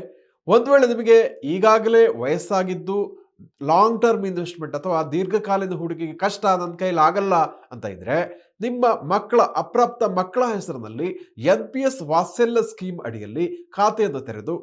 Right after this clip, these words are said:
ಹೂಡಿಕೆಯನ್ನು ಆರಂಭಿಸಬಹುದು. ನಿಮ್ಮ ಮಕ್ಕಳಿಗೆ ಹದಿನೆಂಟು ವರ್ಷ ವಯದಾಗ ಖಾತೆ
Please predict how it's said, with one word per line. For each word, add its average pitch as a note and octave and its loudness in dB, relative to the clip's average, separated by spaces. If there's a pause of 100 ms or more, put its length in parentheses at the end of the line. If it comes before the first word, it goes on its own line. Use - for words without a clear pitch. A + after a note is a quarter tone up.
(200)
ಹೂಡಿಕೆಯನ್ನು D#3 -4 (100)
ಆರಂಭಿಸಬಹುದು. A#2+ -12 (580)
ನಿಮ್ಮ B3 0 (120)
ಮಕ್ಕಳಿಗೆ G#3+ 0 (200)
ಹದಿನೆಂಟು G#3+ 0
ವರ್ಷ G#3+ -4 (100)
ವಯದಾಗ A2 -4 (840)
ಖಾತೆ A#3+ 6